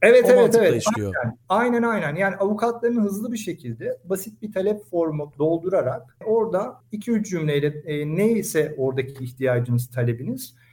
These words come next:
Speaker 1: ilgili adliyelerde, kamu kurumlarında çok hızlı bir şekilde avukata ulaşmanızı sağlayan bir platform.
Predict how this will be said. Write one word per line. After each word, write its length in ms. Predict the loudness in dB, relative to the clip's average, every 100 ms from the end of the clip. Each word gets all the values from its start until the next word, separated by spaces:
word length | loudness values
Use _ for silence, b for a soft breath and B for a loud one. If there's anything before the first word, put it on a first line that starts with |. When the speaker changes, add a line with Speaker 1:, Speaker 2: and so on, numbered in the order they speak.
| -6
Speaker 1:
ilgili 440 | -4 -2 0 4
adliyelerde, 1160 | 4 2 2 4 4 4 2 0 2 2 0 -4
kamu 260 | -4 -4 -4
kurumlarında 920 | -4 -4 -2 -2 0 -2 -4 -6 -8
çok 220 | -8 -6 -4
hızlı 260 | -4 0
bir 60 | 0
şekilde 680 | -2 -8 -8 -6 -2 -2 -2
avukata 360 | -4 0 0 0
ulaşmanızı 680 | 2 0 0 -4 -4 -2 -4
sağlayan 720 | -2 0 0 0 -2 -6 -10 -8
bir 160 | -4
platform. 580 | 2 4 2 0 -2 -2